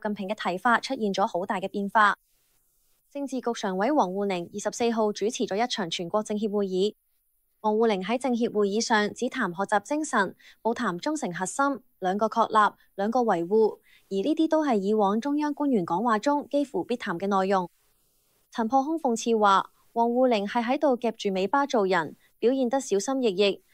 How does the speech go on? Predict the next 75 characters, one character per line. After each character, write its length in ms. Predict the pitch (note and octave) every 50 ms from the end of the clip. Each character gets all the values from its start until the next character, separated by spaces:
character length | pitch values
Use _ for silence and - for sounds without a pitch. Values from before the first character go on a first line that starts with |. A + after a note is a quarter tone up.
| _ -
試 180 | - - C#4
圖 100 | B3+ A#3+
喺 220 | G3 F#3 F#3 A3+ C4
可 140 | B3 C4+ D4
能 160 | D4 A3+ F#3
到 120 | - G#3+ G#3
嚟 180 | G3+ F3+ E3
嘅 180 | - - G3+ G#3
後 200 | G3+ - G#3+ G#3
習 140 | - G#3+ -
近 120 | - G#3+ G#3+
平 180 | - G#3 E3+
時 180 | E3+ - - F3+
代 180 | - G3+ G3 G3+
中 260 | - C4+ C#4 C4+ -
尋 220 | - - G3 E3+
找 180 | D#3+ F3+ E3+ G3+
平 200 | - - G3+ F3
衡 180 | E3+ E3+ D#3+ D#3+
點。 260 | E3 E3 F3 G#3+ A#3+ - _ _ _ _ _ _ _ _ _ -
同 160 | - G#3+ A3
一 40 | C#4
日， 280 | D#4+ D4+ D4 C4 A3+ - -
總 180 | - A3+ A3+ C#4
理 100 | D4+ C4+
李 180 | A#3 G3+ G3+ G#3
強 260 | - - A3 F#3+ F3+
喺 140 | F3 - A3+
國 200 | - - B3+ -
務 160 | G#3 G#3 G#3
院 200 | F#3+ F#3+ G#3 B3+
會 160 | B3 A#3 G#3+
議 120 | F#3+ F#3 G#3
上 300 | - - A3 G#3 G3 -
亦 100 | G3+ G#3
都 140 | - - E4
完 260 | E4 C4 A3+ F#3 F3
全 180 | - - G3+ F3+
冇 160 | F3+ F3 G3
提 180 | - - G3 F3
到 160 | G3+ G3+ G3+
習 160 | - A3 G3+ -
近 160 | - G3+ G3+
平 140 | G3+ G#3 F3
嘅 80 | F3 F#3
名。 340 | F#3 F3 E3 F#3+ C4 - - _ _ _ _ _ _
呢 100 | - E4
個 100 | E4+ D#4
同 160 | C#4+ - G3 F#3
李 100 | F#3+ G3+
強 220 | - A#3 F#3 F#3
剛 180 | A3 C4 C#4 C#4
上 200 | - G3+ F#3 G3+
任 160 | G#3 F#3+ F#3
嘅 80 | G3+
時 180 | G3+ - - F#3
候 240 | F3 G3 G3+ G3 G3
把 160 | - G3 A3+
國 180 | - - A#3+ F#3
務 160 | G#3 G3 G3
院 200 | F3+ F#3 G#3 A#3+
定 180 | A#3+ A#3+ G#3 F#3+
位 140 | F3+ F3+ G#3
為 160 | A#3 A#3 F3+
政 200 | E3 - G3 G3+
治 140 | G3 - F#3+
機 180 | - A#3 B3 B3
關、 240 | - B3+ B3+ B3+ - - _ _ _
學 140 | - - A#3+
習 200 | A#3 - B3+ A#3+
機 140 | - D#4+ E4
關 260 | D#4+ E4+ D#4+ E4 D#4+ -
形 120 | G3+ F#3 E3
成 160 | - F#3 E3+
咗 220 | - E3+ F#3 G#3